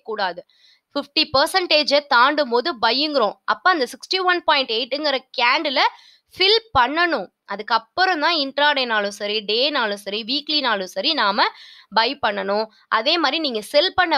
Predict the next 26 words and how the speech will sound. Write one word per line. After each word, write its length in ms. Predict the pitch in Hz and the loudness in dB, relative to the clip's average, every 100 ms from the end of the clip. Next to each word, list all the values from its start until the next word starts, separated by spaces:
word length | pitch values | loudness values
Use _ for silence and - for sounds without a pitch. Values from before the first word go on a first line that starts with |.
| 269 | -2
போறீங்க, 420 | 226 233 226 226 220 | -2 -2 -2 -2 -2
ஃபியூச்சர்ஸ்லயோ 800 | 220 269 294 294 285 233 214 214 247 247 _ _ 240 | -4 -10 -2 -2 -2 -2 0 2 2 0 _ _ -2
இல்ல 180 | 262 262 262 | 2 4 2
இன்ட்ராடேலயோ 600 | 247 262 294 302 240 240 294 | 0 -4 0 0 0 -4 -4
செல் 300 | 294 311 - | -2 -2 -2
பண்ண 200 | 302 269 | -2 -2
போறீங்கன்னா, 560 | - 208 202 185 175 180 220 233 _ _ | -6 -8 -8 -8 -2 2 2 0 _ _
இந்த 180 | 220 220 | -8 -8
ஃபிஃப்டி 380 | - 277 - 427 | -10 -8 -2 0
பர்சன்டேஜ்ங்கிற 800 | - 277 285 302 262 233 254 240 | 2 0 -2 -4 -4 -4 -4 -2
லெவலை 340 | 202 196 190 196 | -2 -2 -4 -4
கட் 240 | - 233 - | -2 -4 -4
பண்ணி 320 | 285 220 202 240 - _ _ 330 | -4 -2 -2 -4 -4 _ _ 2
தேர்ட்டி 320 | 381 311 427 | 2 2 2
எயிட் 240 | 403 370 - | 2 2 0
பாயிண்ட் 260 | 285 262 | 0 0
டூக்கு 200 | 226 208 | -6 -4
வந்ததுக்கு 460 | 202 254 311 330 240 | -4 -2 -4 -4 -8
அப்புறமா 340 | - 208 262 - | -8 -6 -6 -6
செல் 280 | 254 277 | -6 -8
பண்றது 300 | 240 208 226 320 | -8 -8 -6 -4
ஒரு 160 | 233 | -6
நல்ல 280 | 220 190 214 339 - _ _ | -6 -6 -4 -4 -6 _ _
செல்லிங்கா 460 | - 240 240 190 262 | -6 -4 -4 -6 -6
நம்ம 240 | 208 196 | -6 -8
சொல்லலாம். 460 | - 180 170 180 | -8 -10 -10 -14